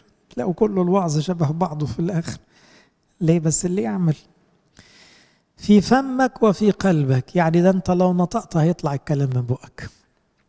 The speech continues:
يعني لو أنت شهدوك هتقول كلام صح. أنت لو حكمت على الأمور هتقول ما يصحش غير الصح. "في فمك وفي قلبك."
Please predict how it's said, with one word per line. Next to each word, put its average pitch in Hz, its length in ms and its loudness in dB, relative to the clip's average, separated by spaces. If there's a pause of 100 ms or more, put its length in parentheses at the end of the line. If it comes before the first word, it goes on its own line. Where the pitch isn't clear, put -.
(340)
يعني 151 240 0
لو 170 200 2
أنت 214 280 -2
شهدوك 156 920 0
هتقول 175 300 0
كلام 151 320 -6
صح. - 340 -10 (1600)
أنت 170 220 2
لو 151 160 0
حكمت 185 560 -4
على 147 220 -2
الأمور 165 500 -2 (1000)
هتقول 196 500 -2
ما 180 140 2
يصحش 147 440 -2
غير 135 160 0
الصح. - 460 -8 (880)
"في 165 220 4
فمك 170 600 -2
وفي 151 240 -2
قلبك." - 540 -10